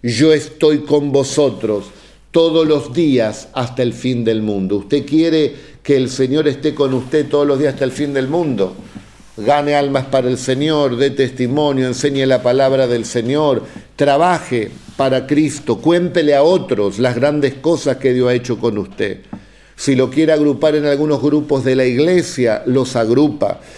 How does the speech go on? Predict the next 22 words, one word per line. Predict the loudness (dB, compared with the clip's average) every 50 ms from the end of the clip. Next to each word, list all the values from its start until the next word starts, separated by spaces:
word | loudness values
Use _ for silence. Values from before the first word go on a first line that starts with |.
| -20 -16 -6
Si | -2 0 2
los | 2 2 0
quiere | 0 0 0 0 2 0
tener | 0 0 0 0 0 2 2
usted | 0 0 0 0 0 0
allí | 2 2 0
en | 0 0
un | 0 0 0
grupo | 2 2 2 2 2 0 0
y | 0
le | 2 0
enseñe | 0 -2 -2 -2 -2 0 0 2 2
el | 2 2
A | 4 4
B | 2 2 0
C | -2 -2 0 2 2 2 2 0 -2 -8 -16 -20 -20 -16 -6
del, | 0 2 2 2 2 2
de | 0 0 2
la | 2 0 0
palabra | 0 0 0 2 2 2 0 2 2 2
de | 2 2 2
Dios | 4 4 4 4 4 4 2 0 -2 -8 -16